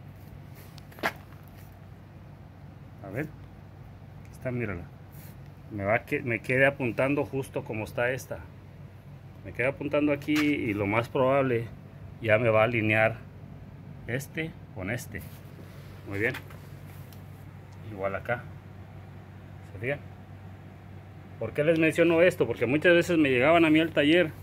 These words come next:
y con el volante bien chueco. ¿Por qué? Porque la gente no pone atención en esto y nomás, aun-, si por ejemplo te coincide la guía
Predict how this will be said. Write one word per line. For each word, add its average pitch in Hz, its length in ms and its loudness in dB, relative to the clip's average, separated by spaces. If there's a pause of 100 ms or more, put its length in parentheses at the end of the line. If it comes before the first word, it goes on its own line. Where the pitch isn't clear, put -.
(720)
y 113 60 -6
con 110 220 2
el 107 420 4 (180)
volante 151 400 6
bien 170 180 8
chueco. 175 400 4
¿Por 120 200 0
qué? 175 240 6
Porque 127 360 0
la 113 120 4
gente 151 540 6
no 139 180 2
pone 151 220 6
atención 147 380 4
en 139 120 6
esto 151 320 2
y 113 140 4
nomás, 110 540 0 (560)
aun-, 113 260 4
si - 160 2
por 127 180 8
ejemplo 139 540 8 (100)
te - 120 6
coincide 165 440 8
la 170 140 10
guía 160 420 8